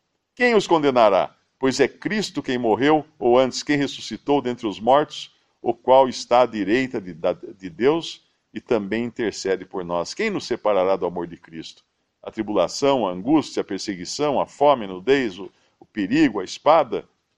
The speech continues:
Como está escrito, por amor de ti somos entregues à morte, todo dia fomos reputados como ovelhas para o matadouro, mas em todas essas coisas somos mais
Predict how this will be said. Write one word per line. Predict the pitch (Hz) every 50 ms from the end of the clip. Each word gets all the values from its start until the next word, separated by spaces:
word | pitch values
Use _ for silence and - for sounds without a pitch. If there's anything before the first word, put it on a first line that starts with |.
| _ _ _ _ _ _ _
Como | - 110 113
está | 101 - - 110
escrito, | 101 - - - 107 113 110 - 107
por | - - 107
amor | 101 98 104 117 117
de | 110 95 90
ti | _ - 139
somos | 127 - 135 120 107 -
entregues | 104 95 87 - 113 110 104 104 95
à | 92
morte, | 82 82 104 127 147 139 120 - 90
todo | - - 113 120 113 101
dia | 85 87 123 139 117 90 - _ _ _ _ _
fomos | - 127 135 139 113
reputados | 131 123 - 120 120 - - 131 135 135 120 110 - -
como | - 127 131 123
ovelhas | 104 87 - 110 139 175 185 147 110 92
para | - - 92
o | 87
matadouro, | 85 82 - 80 78 76 76 76 71 76
mas | 82 90 92 87 -
em | 98 92
todas | - _ - 131 139 135 123 113
essas | - 101 90 -
coisas | - 120 113 107 104 95
somos | - 104 101 92 80 _
mais | 78 82 95 107 123 127 131 127 127 - - -